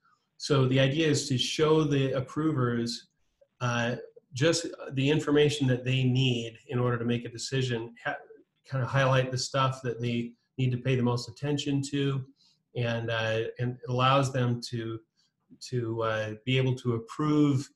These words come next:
forms, lots of forms from their work list without having to open those forms,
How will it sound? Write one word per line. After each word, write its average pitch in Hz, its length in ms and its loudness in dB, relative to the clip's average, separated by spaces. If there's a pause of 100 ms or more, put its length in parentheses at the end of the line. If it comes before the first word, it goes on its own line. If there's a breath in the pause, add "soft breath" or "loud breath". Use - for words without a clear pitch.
(220)
forms, 139 680 2
lots 135 320 0
of 123 120 -6
forms 117 280 -2
from 123 100 -6
their 113 120 -2
work 117 220 -6
list 113 220 -4
without 120 300 -2
having 123 240 0
to 113 80 -4
open 131 360 0
those 107 200 -8
forms, 104 420 -12